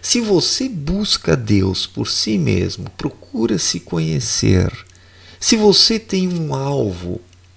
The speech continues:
para além da mesmice da vida das pessoas, entenda que você não será compreendido.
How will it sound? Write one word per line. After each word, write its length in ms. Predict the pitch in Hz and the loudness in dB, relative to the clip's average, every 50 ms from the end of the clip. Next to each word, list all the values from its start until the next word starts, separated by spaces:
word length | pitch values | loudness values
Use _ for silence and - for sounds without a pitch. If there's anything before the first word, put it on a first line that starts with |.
| _ _ - - - - - - - | _ _ -20 -20 -20 -20 -20 -2 2
para 260 | - 170 165 151 135 | 4 4 6 6 4
além 380 | 127 127 147 196 226 233 220 180 | 2 2 0 -2 -2 -2 -2 0
da 140 | 135 113 110 | 2 2 2
mesmice 1080 | 107 113 113 107 101 92 - 95 92 98 101 123 165 196 214 - - - - - 95 | 2 2 2 2 2 2 0 -2 -4 -2 0 2 2 2 2 2 0 0 0 0 0
da 160 | 92 95 95 | 0 2 2
vida 360 | 90 90 92 107 120 117 110 | 2 0 0 -2 0 0 0
das 260 | 95 104 98 - - | 0 -2 -2 -4 -4
pessoas, 1160 | - - 87 92 - - - - - - - - - 90 85 - - - - - - - - - - - - - - - - - - - - - | -4 -4 -4 -2 -2 -2 -2 0 0 2 2 2 2 0 -2 -4 -8 -10 -10 -12 -14 -16 -20 -20 -20 -20 -20 -20 -20 -20 -20 -20 -20 -18 -8 -2
entenda 960 | 196 196 185 170 - - - 185 214 247 247 226 180 131 104 95 92 85 90 - - - - - - - - - - | 0 0 0 0 -2 0 2 4 4 4 4 4 4 6 6 6 4 2 0 -4 -10 -16 -20 -20 -20 -20 -20 -10 0
que 120 | - 185 | 4 4
você 360 | 160 151 143 - - - 151 | 6 6 6 4 4 4 2
não 160 | 135 127 123 117 | 2 0 -2 -2
será 380 | - - - 120 104 107 104 | -2 -2 0 0 0 0 0
compreendido. 840 | - - - 107 92 - - 101 98 92 90 - 85 85 - - | -2 -2 -2 -2 0 2 2 2 2 2 0 -4 -6 -6 -6 -8